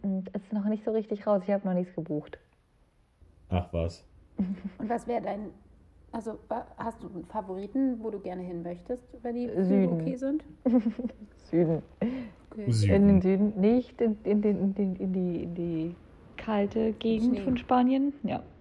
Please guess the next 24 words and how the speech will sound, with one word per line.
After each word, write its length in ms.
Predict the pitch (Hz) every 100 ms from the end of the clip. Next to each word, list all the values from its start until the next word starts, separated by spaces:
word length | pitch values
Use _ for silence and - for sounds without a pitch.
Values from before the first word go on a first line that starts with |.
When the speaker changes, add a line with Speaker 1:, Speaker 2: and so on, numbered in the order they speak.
| 208 -
Speaker 1:
<clears throat> 340 | - 226 - -
Nicht 400 | 240 214 208 -
in 100 | 185
den 140 | 180
Schnee. 480 | - 185 175 170 180
Ich 160 | - 190
möchte 240 | 190 - -
in 120 | 175
den 80 | 170 -
Süden. 280 | 175 - 185 - - - - - -
Aber 340 | 180 180 175 -
ja, 220 | 156 151 - -
das 160 | 180 - - 196
steht 160 | 202 -
alles 180 | 180
grad 180 | - 185
noch 180 | 185 175
so 80 | 175
ein 40 |
bisschen, 440 | 175 - 175 170 175 _ _ 190
ja, 260 | 160 160 190 - _ -
in 80 |
den 160 | 175 160
Sternen. 600 | - - 156 151 147